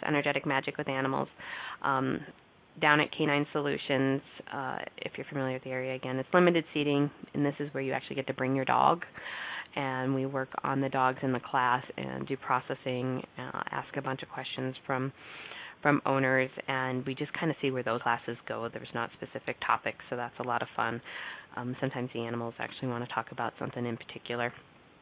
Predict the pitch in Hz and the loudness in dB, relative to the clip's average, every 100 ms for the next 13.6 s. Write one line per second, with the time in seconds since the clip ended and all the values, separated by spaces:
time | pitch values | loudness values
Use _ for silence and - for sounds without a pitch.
0 | - - - - 160 160 - 147 143 135 | -20 -20 -20 -14 -4 -4 -2 -2 -2 -2
1 | 139 135 135 135 131 127 123 - - - | -4 -4 -4 -2 -2 0 -2 -2 -4 -2
2 | 55 - - 127 127 - - - - - | -2 -4 -2 0 0 -4 -8 -6 -8 -10
3 | 147 147 135 135 127 127 127 - - - | -4 -2 2 0 2 2 0 -2 -12 -8
4 | 123 120 120 117 - - - - - - | -6 -4 -6 -8 -14 -20 -20 -20 -20 -20
5 | - 160 - 123 113 107 - - 175 113 | -20 -16 -10 -6 -6 -8 -14 -8 -6 -4
6 | 120 120 120 123 127 117 - 123 123 - | -6 -6 -4 -2 0 -2 -2 -2 -2 -2
7 | 117 113 113 - - 113 113 110 - - | -4 -4 -6 -10 -10 -6 -4 -6 -8 -8
8 | - - - - 113 110 98 - - - | -8 -8 -10 -8 -6 -4 -4 -6 -12 -10
9 | - 123 120 - 123 120 - 113 113 - | -8 -8 -8 -4 -4 -4 -2 -2 -2 -6
10 | - - - - - - - - - 123 | -14 -14 -12 -8 -8 -10 -16 -18 -6 -2
11 | 120 - - 156 151 143 - 156 151 - | -2 -4 10 10 10 4 6 8 8 4
12 | - 143 147 139 - 147 143 165 - 147 | -4 2 6 4 2 2 2 2 0 -6
13 | 135 127 127 131 123 | -4 0 0 6 6